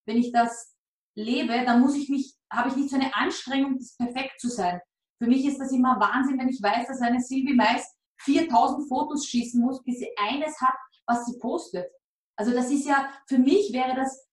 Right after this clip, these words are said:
also ich wäre so wütend, weil ich das Gefühl habe, ich muss was sein, was ich nicht bin und dann postet doch die Klatschpresse wieder die Realität. Das ist so weit auseinander.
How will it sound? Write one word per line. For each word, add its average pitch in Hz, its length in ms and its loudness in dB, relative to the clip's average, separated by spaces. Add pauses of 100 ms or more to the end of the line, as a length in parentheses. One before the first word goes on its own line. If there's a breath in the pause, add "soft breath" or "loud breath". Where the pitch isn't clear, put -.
also 240 160 -2
ich 247 120 0
wäre 262 280 2
so 254 280 0
wütend, 240 540 4 (300 soft breath)
weil 240 160 0
ich 247 80 -6
das 240 140 -8
Gefühl 320 520 4
habe, 247 360 4 (180)
ich 247 160 -10
muss 269 240 -4
was 269 220 -4
sein, 277 340 0
was 233 160 -4
ich 202 80 -4
nicht 226 280 -10
bin 320 280 2
und 233 240 -2
dann 233 260 2 (200)
postet 277 440 -2
doch 294 220 4
die 294 120 -6
Klatschpresse 226 760 -2
wieder 214 220 2
die 214 120 0
Realität. 196 680 0
Das - 200 -10
ist - 160 -16
so 302 160 -4
weit 254 180 2
auseinander. 240 680 0